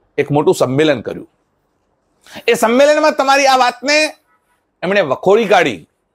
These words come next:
એમણે એવું કહ્યું કે આ ખોટા રસ્તે સનાતન ધર્મીઓને દોરવાનો પ્રયાસ થઈ રહ્યો છે. અને એટલે તમે જ્યારે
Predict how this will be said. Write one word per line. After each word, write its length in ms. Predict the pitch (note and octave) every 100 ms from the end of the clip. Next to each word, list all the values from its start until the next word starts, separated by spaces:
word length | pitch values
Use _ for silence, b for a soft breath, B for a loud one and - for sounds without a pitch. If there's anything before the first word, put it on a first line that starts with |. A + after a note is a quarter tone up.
| _ _ _ _ _ -
એમણે 180 | F#3+ A#3+
એવું 160 | B3
કહ્યું 300 | G3+ G#3 C4
કે 80 | B3
આ 40 | C4
ખોટા 460 | - A3 A3 C4+
રસ્તે 560 | A#3+ - - B3+ G3+ b b
સનાતન 440 | - G3 G#3 G#3+ G#3+
ધર્મીઓને 360 | G3+ A3 A3
દોરવાનો 400 | G3 G3 G#3 G#3
પ્રયાસ 420 | F#3+ F3+ F#3+ F#3+
થઈ 200 | - F3+
રહ્યો 220 | E3+ E3+ D#3
છે. 320 | - - - _ _ _ _ _ _ _ _ _ _ -
અને 140 | F#3+
એટલે 680 | G3+ G#3 A3 A#3+ D3 A#2 - _ _ _ _ _ _ _
તમે 220 | F3+ G#3 A3+
જ્યારે 580 | G3+ E3 B2+ G#2 -